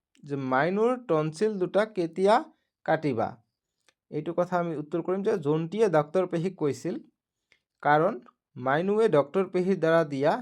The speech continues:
টনচিল কাটি পেলোৱাৰ ব্যাখ্যা মনোযোগ সহকাৰে শুনি থকা নাছিল। তাৰপিছত গ নম্বৰ যে টনচিলাইচিছ হ'লে পনীয়া আহাৰ খাব লাগে।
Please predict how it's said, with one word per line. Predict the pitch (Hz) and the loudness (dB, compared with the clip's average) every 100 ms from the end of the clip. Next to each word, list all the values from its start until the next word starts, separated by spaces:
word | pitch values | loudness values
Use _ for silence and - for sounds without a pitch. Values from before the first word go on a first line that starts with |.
| 233 _ | -8 _
টনচিল | 160 165 170 208 | -4 -4 -4 -6
কাটি | 202 175 180 | -2 -2 -2
পেলোৱাৰ | 180 165 165 175 262 - _ _ - | -4 -2 2 0 0 -10 _ _ -6
ব্যাখ্যা | 135 143 - 196 | -6 -4 -2 -2
মনোযোগ | 143 151 175 208 233 - | 0 -2 2 0 0 -6
সহকাৰে | _ 170 175 170 165 202 311 - _ _ _ _ | _ -4 -2 2 2 2 0 -8 _ _ _ _
শুনি | - 202 202 196 180 | -4 -2 0 0 -2
থকা | 170 156 190 269 - | -6 -2 -2 -2 -6
নাছিল। | 147 127 - 107 135 - _ _ _ _ _ _ _ _ _ _ _ _ _ _ _ _ _ _ _ _ _ _ _ _ _ _ _ _ _ _ _ | -6 -6 -8 -12 -12 -20 _ _ _ _ _ _ _ _ _ _ _ _ _ _ _ _ _ _ _ _ _ _ _ _ _ _ _ _ _ _ _
তাৰপিছত | 156 170 185 220 226 - | 0 0 0 -2 -4 -4
গ | 143 151 | -2 0
নম্বৰ | 170 180 196 | 0 2 2
যে | 220 220 | 2 0
টনচিলাইচিছ | 190 190 196 208 202 196 233 226 | 0 0 -2 -2 -2 -2 -8 -6
হ'লে | 147 143 190 254 _ _ _ | -4 0 0 0 _ _ _
পনীয়া | 175 185 202 214 | -4 -2 0 0
আহাৰ | - 160 185 202 | 0 0 0 -2
খাব | - 165 185 262 247 | 0 0 0 -4 -6
লাগে। | 151 131 113 | -2 0 0